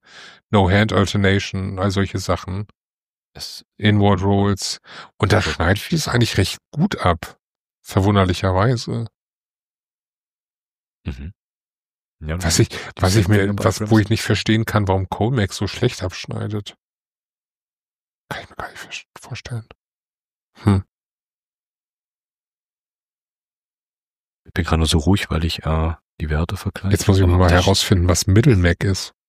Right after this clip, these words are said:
Speaker 2: Das schneidet ja verrückt schlechter ab.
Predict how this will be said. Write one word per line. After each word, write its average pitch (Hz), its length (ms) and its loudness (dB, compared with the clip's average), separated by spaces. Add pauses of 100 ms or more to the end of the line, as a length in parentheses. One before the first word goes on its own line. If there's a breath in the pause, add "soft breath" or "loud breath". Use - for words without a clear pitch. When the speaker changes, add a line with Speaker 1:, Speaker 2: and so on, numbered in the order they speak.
Speaker 2:
Das - 100 -4
schneidet 71 460 -4
ja - 80 -10
verrückt 98 1300 -6 (220)
schlechter 73 520 -2
ab. - 320 -10